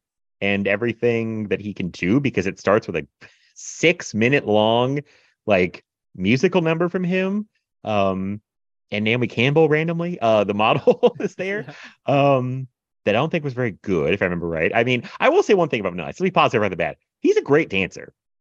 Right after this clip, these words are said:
Speaker 1: The man can
Speaker 2: Yeah,
Speaker 1: move.
Speaker 2: a hundred percent.
Speaker 1: <laughs> The man,
Speaker 2: Absolutely.
Speaker 1: like,
Speaker 2: He's
Speaker 1: the moves may look a,
Speaker 2: mesmerizing.
Speaker 1: yeah, the moves may look a little silly by modern context, but, but, like, the man can move. I was shocked at how, like, but I remembered,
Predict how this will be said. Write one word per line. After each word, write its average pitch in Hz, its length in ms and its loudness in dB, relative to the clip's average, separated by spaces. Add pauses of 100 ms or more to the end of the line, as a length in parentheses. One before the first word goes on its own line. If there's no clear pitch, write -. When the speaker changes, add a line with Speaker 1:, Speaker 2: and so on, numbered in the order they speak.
Speaker 1:
The 156 80 2
man 254 240 0
can 120 120 -2
Speaker 2:
Yeah, 107 40 -2
Speaker 1:
move. 113 200 2
Speaker 2:
a - 40 -8
hundred 214 200 -14
percent. 107 280 -20 (120)
Speaker 1:
<laughs> - 120 -20
The 208 60 0
man, - 80 -6 (260)
Speaker 2:
Absolutely. - 80 0 (320)
Speaker 1:
like, 190 280 2
Speaker 2:
He's 214 80 -10
Speaker 1:
the 226 80 2
moves 294 220 2
may 233 100 0
look 214 120 6
a, 196 60 -2
Speaker 2:
mesmerizing. - 260 -8 (200)
Speaker 1:
yeah, 135 220 -2
the 120 140 -2
moves 254 320 0
may 208 100 -2
look 180 140 0
a 170 40 2
little 147 200 2
silly 147 240 -2
by 117 100 0
modern 107 400 -2
context, 90 580 -6
but, 104 180 0 (300)
but, 117 160 -2
like, 104 400 -4
the 131 120 -2
man 262 220 -2
can 113 180 -2
move. 85 320 0
I 147 100 0
was 185 160 -2
shocked 101 400 -2
at 92 140 -2
how, 98 400 0
like, 107 220 0 (120)
but 190 80 0
I 208 60 4
remembered, 247 360 -2